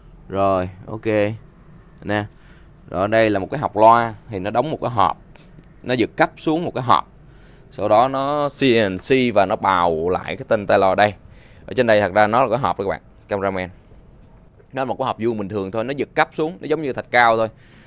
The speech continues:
Nó giật cấp xuống và sau đó nó chỉ cần cắt cái khoảng này và nó C C và nó sẽ bào tròn cái tay này khi mà nắm vào á. Đây, bốn ngón. Đó, nó rất là thuận nha các bạn. Thật ra thằng L D này nó làm khá là chi tiết nha bạn. Nhiều cái chi tiết nhỏ cơ bản như vậy, thật ra chúng ta phải nhìn ra được cái chất xám của họ.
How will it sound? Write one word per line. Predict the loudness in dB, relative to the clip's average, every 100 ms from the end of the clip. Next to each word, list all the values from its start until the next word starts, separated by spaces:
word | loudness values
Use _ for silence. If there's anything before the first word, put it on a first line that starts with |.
| -16
Nó | -4
giật | -4
cấp | 0 -2
xuống | 0 -2
và | -2
sau | -2 0
đó | 2
nó | 0
chỉ | -4
cần | -8 -8 -6 -10
cắt | -8 -8 -8
cái | -12
khoảng | -4 -4 -4
này | -6
và | -6
nó | -6
C | -6
C | -8 -6 -6 -4
và | -4
nó | -4
sẽ | -6 -4 -4 -2
bào | 0 2 2
tròn | 2 2 0
cái | -4
tay | -4 -4
này | -6 -10
khi | -10
mà | -8
nắm | -8 -10 -4
vào | -4 -2
á. | -4 -6 _ -6
Đây, | -4 -4 _ _
bốn | -6 -4
ngón. | -4 -6 -8 _ _ _ -10
Đó, | -8
nó | -6 -6
rất | -2
là | -4
thuận | -4 -8
nha | -6
các |
bạn. | -8 -8
Thật | -10 -4
ra | -4 -4
thằng | -8 -14 -16 -8
L | -6 -4
D | -4
này | -6
nó | -6 -6 -4
làm | -6 -8 -12 -18 _ _ _ _ -4
khá | 0 2
là | 0
chi | -4
tiết | -4 -4
nha | -4
bạn. | -4 -6 -6
Nhiều | -2 -2 -2
cái | -4
chi | -6 -4
tiết | -6 -6
nhỏ | -4 -4
cơ | -2 -2
bản | -2 -4
như | -4
vậy, | -4 -4
thật | -4
ra | -2 -2
chúng | -4
ta | -6
phải | -6
nhìn | -8 -6
ra | -2 -2 -2
được | -4 -6 -8
cái | -10
chất | -8 0
xám | 0 0 -4
của | -6
họ. | -6